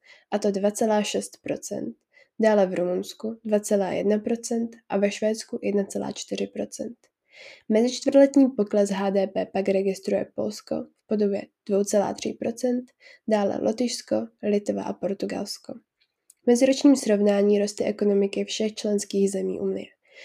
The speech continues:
Česká ekonomika ve druhém čtvrtletí vzrostla o nula celá dvě procenta,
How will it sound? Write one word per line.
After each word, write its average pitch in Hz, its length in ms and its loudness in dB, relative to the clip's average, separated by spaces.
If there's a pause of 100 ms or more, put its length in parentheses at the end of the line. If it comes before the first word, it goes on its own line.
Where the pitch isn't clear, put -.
(160)
Česká 240 360 4
ekonomika 208 600 4
ve 202 120 0
druhém 220 320 2
čtvrtletí 202 720 -4
vzrostla 208 500 -2
o 202 60 2
nula 208 220 4
celá 214 320 2
dvě 220 180 4
procenta, 202 640 -4